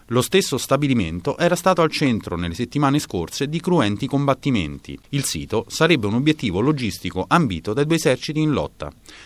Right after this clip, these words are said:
Intanto cresce la preoccupazione per l'appello lanciato dai militanti del Califfato Islamico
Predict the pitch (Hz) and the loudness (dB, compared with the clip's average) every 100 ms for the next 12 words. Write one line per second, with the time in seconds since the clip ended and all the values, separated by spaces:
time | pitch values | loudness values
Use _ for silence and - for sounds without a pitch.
0 | - 175 180 139 135 151 139 139 131 123 | 0 2 6 6 6 2 2 2 2 2
1 | 117 131 131 160 165 - 95 113 - 151 | 2 0 0 2 2 0 -2 -2 2 4
2 | 151 - 95 107 151 - 107 85 92 123 | 4 2 0 4 2 2 0 -2 -2 -2
3 | 151 151 104 76 90 90 - 120 - 117 | -2 0 0 0 -6 -8 -4 -4 0 -2
4 | 139 147 90 78 87 120 | 0 0 -2 -2 -6 -8